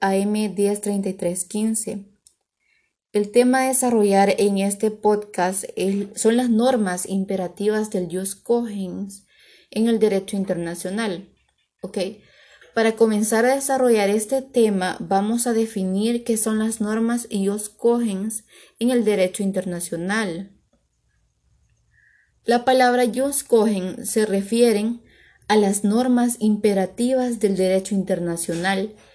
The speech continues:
y son todas aquellas normas encargadas de la protección de los valores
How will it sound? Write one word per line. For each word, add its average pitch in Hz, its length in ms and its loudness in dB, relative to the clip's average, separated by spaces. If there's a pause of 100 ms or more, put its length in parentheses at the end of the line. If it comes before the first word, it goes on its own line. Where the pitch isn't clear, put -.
(340)
y 208 140 0
son 240 360 2
todas 226 380 4
aquellas 208 520 0
normas 262 600 0
encargadas 208 800 -2
de 233 80 4
la 208 160 0
protección 190 540 -4
de 214 100 0
los 196 220 -4
valores 220 800 2